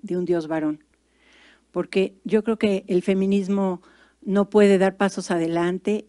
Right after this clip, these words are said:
en una cultura en donde encima de nosotras existe no nada más el jefe, el papá, el hermano, el tío, el primo, sino que un dios,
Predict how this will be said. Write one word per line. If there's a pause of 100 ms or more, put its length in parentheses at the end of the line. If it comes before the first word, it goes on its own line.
(140)
en
una
cultura (560)
en
donde (520)
encima
de
nosotras (240)
existe
no
nada
más
el
jefe,
el
papá,
el
hermano,
el
tío,
el
primo, (240)
sino
que
un
dios,